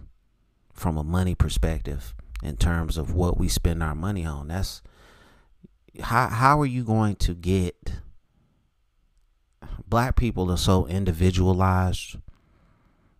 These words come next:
you know, even with the Black Lives Matter movement. And,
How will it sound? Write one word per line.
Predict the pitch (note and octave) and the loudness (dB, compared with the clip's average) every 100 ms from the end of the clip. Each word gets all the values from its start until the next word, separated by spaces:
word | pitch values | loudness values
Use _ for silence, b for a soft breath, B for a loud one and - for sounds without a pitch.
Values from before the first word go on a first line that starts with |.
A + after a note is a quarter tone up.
| - | -4
you | F#2+ | 0
know, | F2 D#2 | 2 2
even | F#2 G2 | 2 4
with | F#2+ F#2 | 2 0
the | D#2 | 0
Black | F2 F#2 F#2 - | 2 2 0 -6
Lives | F2+ F2+ F#2 F2 | 0 2 2 0
Matter | E2 E2+ F2+ F2 | 0 0 2 0
movement. | F#2 F2 F#2 F2+ - - B B B B B - | 0 0 -2 -4 -6 -12 B B B B B -6
And, | E2+ E2 D#2 D#2 | -4 -2 -4 -8